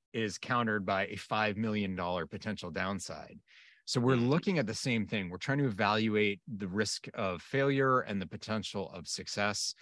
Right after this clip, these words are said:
Speaker 1: However, the, the insurers are trying to avoid the downsides, whereas a V C is only trying to spot those few winners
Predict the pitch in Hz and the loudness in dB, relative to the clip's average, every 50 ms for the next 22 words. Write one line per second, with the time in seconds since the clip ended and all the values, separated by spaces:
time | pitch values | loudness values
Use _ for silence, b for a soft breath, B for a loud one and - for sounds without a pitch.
0 | b b b b b b - 110 113 123 127 117 117 113 104 98 101 101 101 107 | b b b b b b -2 2 4 6 6 6 6 6 6 6 4 2 2 0
1 | - _ - 104 101 95 95 95 - - 143 147 135 117 107 98 - - - 107 | -2 _ -6 -4 -2 -2 -2 -2 -2 0 2 4 4 4 2 0 -2 -6 -6 -6
2 | 92 - - 113 104 104 101 98 98 95 - - 101 95 87 82 95 98 110 113 | -6 -4 -4 -2 0 2 2 0 0 -2 -2 -2 -2 -2 -2 -2 -2 2 2 4
3 | 107 90 85 80 92 - _ _ _ - 92 87 95 104 101 107 101 - - - | 4 4 0 -2 -6 -14 _ _ _ -10 -6 -2 0 2 2 2 0 -2 -4 -8
4 | 69 71 73 80 92 110 - - - _ _ _ _ _ _ _ _ _ _ _ | -8 -8 -8 -10 -10 -10 -10 -10 -12 _ _ _ _ _ _ _ _ _ _ _
5 | _ - 113 117 110 98 90 95 82 117 113 104 - 123 117 107 92 - - - | _ 0 2 2 2 2 0 -2 0 0 0 0 0 0 0 0 0 -4 -6 -6
6 | 110 107 110 113 110 - - 113 107 95 85 - - 101 101 101 - 87 90 - | -4 0 0 0 0 0 0 0 0 0 -2 -4 -2 -2 -2 -2 -4 -8 -10 -8
7 | - - 87 82 82 92 98 90 73 - - - - | -6 -6 -6 -4 -4 -4 -4 -4 -4 -6 -6 -8 -8